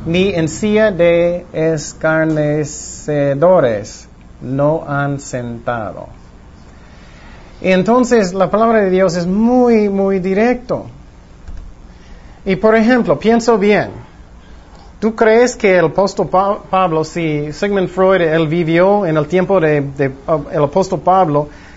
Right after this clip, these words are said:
si el apóstol Pablo tenía alguien, eh, quiere dar consejo a alguien, "Oh, espérame, tengo que ir con Sigmund Freud"? <laughs> Pues no. Tenemos la palabra de Dios.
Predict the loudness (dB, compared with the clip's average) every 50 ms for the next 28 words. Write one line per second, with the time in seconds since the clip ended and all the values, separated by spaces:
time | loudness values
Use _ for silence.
0 | -20 -14 -6 -2 0 0 2 2 0 0 -2 -2 0 2 2 2 2 2 0 0
1 | 0 0 0 2 4 2 2 2 2 0 0 0 2 0 0 -2 -2 -4 -6 -6
2 | -8 -10 -12 -18 -18 -14 -6 -4 0 0 2 2 2 2 0 0 -4 -6 -6 -4
3 | -2 -2 -2 -2 -2 -2 -2 0 2 0 0 -2 -4 -6 -8 -8 -12 -16 -20 -16
4 | -8 -4 0 0 0 0 -2 -2 -2 -2 0 0 -2 -4 -10 -14 -18 -20 -20 -18
5 | -12 -10 -8 -8 -8 -8 -8 -6 -6 -4 -4 -4 -6 -6 -8 -8 -8 -8 -10 -8
6 | -8 -8 -8 -8 -10 -8 -8 -8 -8 -10 -12 -16 -12 -6 -4 -4 -4 -4 -8 -12
7 | -10 -6 -2 -2 -2 -2 0 -2 -2 -2 -2 -4 -4 -4 -4 -8 -8 -8 -10 -18
8 | -20 -20 -20 -20 -20 -20 -20 -20 -20 -20 -20 -20 -20 -20 -20 -20 -20 -20 -20 -20
9 | -20 -20 -16 -12 -12 -10 -10 -8 -8 -8 -6 -6 -6 -4 -4 -6 -6 -8 -12 -20
10 | -20 -20 -20 -20 -20 -20 -20 -20 -20 -20 -20 -20 -20 -20 -20 -20 -20 -20 -20 -20
11 | -20 -20 -20 -20 -20 -20 -20 -20 -20 -20 -20 -20 -20 -20 -20 -14 -10 -8 -6 -6
12 | -6 -4 -6 -4 -4 -2 -2 -2 -2 -2 -2 -4 -4 -2 -2 2 2 4 4 2
13 | 0 -2 -8 -14 -16 -18